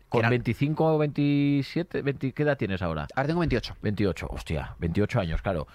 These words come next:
Speaker 1: Pero empezaste con esto ya, que tenías los dos ya hace ya
Speaker 2: Un añito tengo los
Speaker 1: un
Speaker 2: nenes,
Speaker 1: añito.
Speaker 2: sí, sí, sí, sí.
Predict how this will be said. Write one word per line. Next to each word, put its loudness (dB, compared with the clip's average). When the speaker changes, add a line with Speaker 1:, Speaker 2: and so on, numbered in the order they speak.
Speaker 1:
Pero 0
empezaste -2
con -2
esto -4
ya, 2
que -4
tenías -2
los 0
dos 0
ya 0
hace -4
ya 0
Speaker 2:
Un 0
añito -4
tengo -4
los -2
Speaker 1:
un 0
Speaker 2:
nenes, -2
Speaker 1:
añito. -2
Speaker 2:
sí, -6
sí, -10
sí, -12
sí. -12